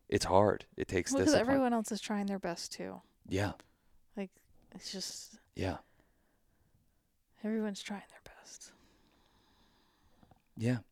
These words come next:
Speaker 1: I w-, I was getting, uh, like, this weekend, I was so frustrated at this comedian 'cause I was like, she's not gonna come say hi or thank you or, like, "Here's what I want," or anything like that. Like, it was really getting to me. It was, like, it was, like,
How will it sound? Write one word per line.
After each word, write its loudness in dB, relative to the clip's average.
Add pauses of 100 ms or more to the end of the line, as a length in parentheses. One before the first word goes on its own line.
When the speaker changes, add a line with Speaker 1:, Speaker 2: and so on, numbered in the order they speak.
Speaker 1:
I 6
w-, 10
I 8
was 6
getting, 4
uh, 6
like, 2
this 2
weekend, 4
I 8
was 6
so 8
frustrated 6
at 2
this -4
comedian 0 (480)
'cause 4
I 10
was 4
like, 2 (500)
she's -14
not -2
gonna 2
come 0
say 6
hi 6
or 4
thank 0
you 8
or, 6
like, 2
"Here's 4
what 6
I 8
want," 2
or 4
anything 0
like 0
that. 2
Like, 0 (340)
it 2
was 6
really 10
getting 4
to -12
me. -12 (360)
It 4
was, 0
like, 4
it 2
was, 0 (440)
like, 6